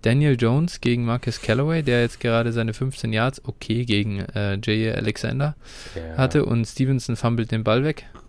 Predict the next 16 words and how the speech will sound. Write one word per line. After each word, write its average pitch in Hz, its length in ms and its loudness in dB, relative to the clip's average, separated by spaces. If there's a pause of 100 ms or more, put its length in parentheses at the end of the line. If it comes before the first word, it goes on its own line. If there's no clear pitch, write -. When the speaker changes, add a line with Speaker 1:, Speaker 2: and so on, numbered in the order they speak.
(120)
Speaker 1:
Ähm, 120 600 -2 (420)
Speaker 2:
Ja, 87 300 0 (520)
J-, 101 220 -6 (240)
J 107 360 6
A 95 40 6
Alexander 101 680 6
plus, - 760 -2
äh, 98 200 0
natürlich 95 540 -2
ein 95 360 0
absurdes 98 640 -4
Game-Script, 95 760 0
ne? 90 240 0
Speaker 1:
Ja. 117 100 0
Speaker 2:
Die 92 100 2
haben 95 440 -2